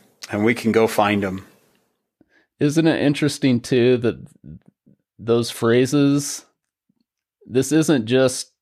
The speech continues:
Speaker 2: you know, in this revelation. The Lord says the same thing in Isaiah thirty-five three. He says the, the same thing in Hebrews twelve twelve.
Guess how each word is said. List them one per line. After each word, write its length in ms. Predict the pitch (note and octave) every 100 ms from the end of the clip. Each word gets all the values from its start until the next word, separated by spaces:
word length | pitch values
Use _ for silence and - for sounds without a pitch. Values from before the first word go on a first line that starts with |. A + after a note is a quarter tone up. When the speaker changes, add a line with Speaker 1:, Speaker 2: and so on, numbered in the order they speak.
| _
Speaker 2:
you 180 | - A2+
know, 180 | A#2 G2+
in 180 | A#2
this 200 | A#2+ A2+
revelation. 720 | B2 A2+ G2+ G#2 A2 A2+ G#2+ G2
The 80 |
Lord 600 | F#2+ A2 B2 C3 B2 A#2 - _
says 340 | - - B2+ B2
the 100 | A2
same 320 | - B2 B2+
thing 300 | B2+ B2+ B2+
in 100 | A#2+
Isaiah 480 | G#2+ G#2+ A2 A2+ A2+
thirty-five 600 | - A2 A2 - A2 G#2
three. 420 | - A2+ A#2+ B2+
He 140 | C3 A2
says 280 | - A#2 A2+
the, 280 | G#2 - - -
the 160 | - G#2+
same 300 | - A#2+ A#2+
thing 220 | A#2+ A#2+
in 100 | G#2+
Hebrews 600 | A2 A#2+ A#2+ A#2 A2+ A2
twelve 480 | - - A2 A2 G#2
twelve. 580 | - A2 B2 D3 D3+